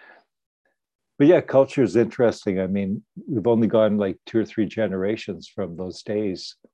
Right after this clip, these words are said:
and it's, it's all changed very dramatically. <clears throat> like, the prairies, there is no small farmers anymore.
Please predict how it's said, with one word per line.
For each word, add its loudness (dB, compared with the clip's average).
and -8
it's, -10
it's -12
all 0
changed -6
very 0
dramatically. -4
<clears throat> -
like, -6
the 0
prairies, 2
there 2
is -4
no -2
small -4
farmers -6
anymore. -10